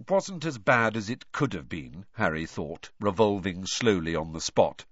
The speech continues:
Parvati was steering. He kept his eyes fixed over the heads of the watching people, and very soon many of them, too, had come onto the dance floor,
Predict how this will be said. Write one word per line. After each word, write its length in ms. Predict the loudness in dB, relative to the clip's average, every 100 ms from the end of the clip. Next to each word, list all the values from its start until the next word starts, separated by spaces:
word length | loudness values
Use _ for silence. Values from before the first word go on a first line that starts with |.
| -6
Parvati 500 | -2 4 4 2 -6
was 220 | -10 -8
steering. 640 | -6 -2 0 -2 -6 -12 -16 -20 -20 -20 -20 -14
He 120 | -10 -4
kept 300 | 0 0 2
his 120 | 6
eyes 380 | 6 6 0 -2
fixed 400 | -2 -2 0 0
over 140 | 2
the 100 | 2
heads 320 | 2 0 0
of 100 | -4
the 80 | 0
watching 460 | 0 0 -2 -6 -6
people, 420 | -8 -6 -8 -10 -14 -8
and 160 | -2 4
very 220 | 4 4
soon 400 | 4 4 4 0 -8 2
many 300 | 4 6 4
of 100 | 6
them, 320 | 4 4 -2
too, 360 | 0 0 0 -6 -10
had 160 | -8 -2
come 180 | 2 4
onto 220 | 2 0
the 80 | -2
dance 380 | 2 0 -2 -10
floor, 340 | -8 -8 -8